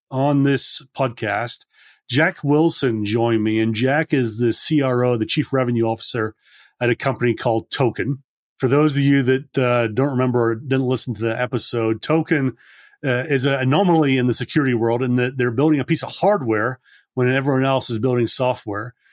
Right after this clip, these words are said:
And it's the idea that you can use a ring that goes on your finger as the second part of multi-factor authentication, right? So it's kinda like the Oura Ring, if you, if anyone knows that out there in the market that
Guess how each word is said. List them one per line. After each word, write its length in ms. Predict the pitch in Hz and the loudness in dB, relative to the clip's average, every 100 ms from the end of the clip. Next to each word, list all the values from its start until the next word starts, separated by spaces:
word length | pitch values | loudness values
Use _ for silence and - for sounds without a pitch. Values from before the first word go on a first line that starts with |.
| _ - | _ -4
And 80 | 120 | -2
it's 140 | 117 | 0
the 80 | 143 | 0
idea 300 | 139 139 143 | 0 2 2
that 80 | 127 | 0
you 120 | 117 | 0
can 60 | 123 | 2
use 220 | 135 120 | 2 2
a 120 | 120 | 0
ring 400 | 110 120 160 156 | 2 2 4 4
that 140 | 135 120 | 2 2
goes 220 | 135 123 | 0 2
on 120 | 120 | 0
your 120 | 117 | 0
finger 720 | - - 185 170 127 113 113 _ _ _ - | -2 -2 0 2 2 0 -2 _ _ _ -2
as 540 | 127 135 135 110 - | 2 2 0 -2 -8
the 160 | 120 120 | -4 -4
second 440 | 110 - 156 139 | -4 -6 -2 -2
part 260 | 127 135 117 | 0 0 0
of 60 | 110 | 0
multi-factor 600 | 123 - 110 117 113 113 | -2 -2 -4 -4 -4 -6
authentication, 680 | - 110 104 - 98 - - _ - | -4 -6 -6 -6 -6 -6 -12 _ -12
right? 160 | 110 110 | -8 -6
So 320 | - 110 107 - - _ | -2 -2 -2 -8 -20 _
it's 60 | - | -8
kinda 200 | - 175 | 0 2
like 80 | 135 | 2
the 120 | 131 139 | 0 2
Oura 360 | 135 139 123 | 2 4 2
Ring, 280 | 120 120 120 | 2 2 2
if 180 | 117 - | 0 -2
you, 160 | 117 | -4
if 140 | 131 127 | -4 -2
anyone 280 | 127 120 113 | 0 2 2
knows 260 | 120 117 | 2 2
that 240 | 104 117 120 | 0 0 0
out 200 | 113 113 | -2 -2
there 120 | 120 | -2
in 60 | 110 | 0
the 60 | |
market 380 | 107 113 117 117 | 0 0 -2 -4
that 160 | 113 | -6